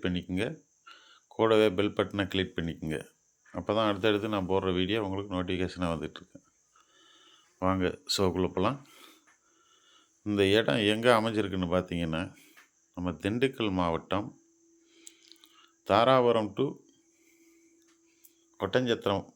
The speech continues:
செல்லக்கூடிய சாலையிலிருந்து மூலனூர் முத்தூர் என்ற ஊருக்கு செல்லக்கூடிய இருவழிச்சாலையில தான் அமைஞ்சிருக்குங்க.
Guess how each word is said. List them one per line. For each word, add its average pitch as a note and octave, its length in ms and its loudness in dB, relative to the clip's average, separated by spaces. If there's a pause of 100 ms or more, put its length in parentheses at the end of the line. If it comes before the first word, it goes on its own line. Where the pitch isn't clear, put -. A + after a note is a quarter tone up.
(440)
செல்லக்கூடிய G2+ 480 0 (100)
சாலையிலிருந்து F#2+ 800 2 (1080)
மூலனூர் B2+ 520 2
முத்தூர் G#2+ 400 0
என்ற G2 180 -2 (1700)
ஊருக்கு G#2 360 -4
செல்லக்கூடிய F#2 600 -2 (340)
இருவழிச்சாலையில F#2 840 -2
தான் G#2+ 160 -6
அமைஞ்சிருக்குங்க. E2 640 -8